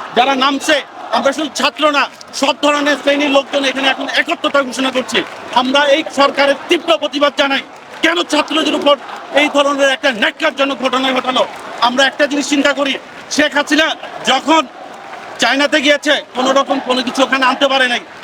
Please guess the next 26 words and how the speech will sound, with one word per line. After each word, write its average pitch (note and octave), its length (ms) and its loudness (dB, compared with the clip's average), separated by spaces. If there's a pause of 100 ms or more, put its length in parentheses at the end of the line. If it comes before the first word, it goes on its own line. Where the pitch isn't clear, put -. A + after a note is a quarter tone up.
(240)
তার B3 220 4 (140)
ওই C#4 220 2 (220)
রাগটা, C4+ 420 2
ওই A#3 140 -2
ক্ষোভটা D4 540 0 (140)
এখন B3 320 0 (160)
এই C4+ 240 2
সাধারণ D#4 360 2
জনগণকে, C#4 600 0 (400)
সাধারণ C#4+ 340 0
ছাত্রদের C4+ 520 -2
উপরে C4+ 360 2 (260)
চালাইছে। C4+ 460 0 (220)
আমরা C4+ 320 4
এর C#4+ 240 0 (260)
তীব্র D#4+ 300 4
নিন্দা D4+ 280 2
জানাই। C4 240 -2 (360)
ছাত্ররা D4+ 520 2
কোনোদিন D#4 460 0
কোনো D4 280 0
সময় C#4+ 160 4
অন্যায় C4+ 280 2
দাবি C4 220 0
করে B3+ 200 2
নাই, A#3+ 160 -2